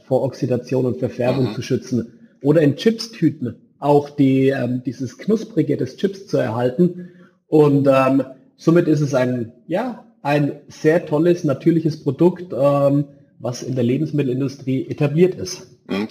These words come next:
Speaker 2: Das heißt, es wird letzten Endes aus unserer ganz normalen Atemluft gewonnen, vielleicht aufbereitet, gereinigt, aber es wird letzten Endes aus unserer Atmosphäre, aus unserer Atemluft eigentlich, äh, gewonnen, ne?
Speaker 1: Ja, zu hundert Prozent.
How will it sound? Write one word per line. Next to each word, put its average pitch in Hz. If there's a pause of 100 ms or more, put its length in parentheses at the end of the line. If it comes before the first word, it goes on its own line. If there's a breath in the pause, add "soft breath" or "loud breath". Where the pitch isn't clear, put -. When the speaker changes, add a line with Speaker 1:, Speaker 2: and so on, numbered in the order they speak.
Speaker 2:
Das -
heißt, 123
es 127
wird 147
letzten 127
Endes 147
aus -
unserer 135
ganz 123
normalen 127 (100)
Atemluft 120 (680 soft breath)
gewonnen, 135 (500)
vielleicht 110
aufbereitet, 131
gereinigt, 127
aber 117
es -
wird 135
letzten 123
Endes 123
aus -
unserer 117
Atmosphäre, -
aus 117
unserer -
Atemluft 113
eigentlich, 101 (120)
äh, 104 (260)
gewonnen, 82
ne? 117 (600)
Speaker 1:
Ja, 185
zu 151
hundert 156
Prozent. 117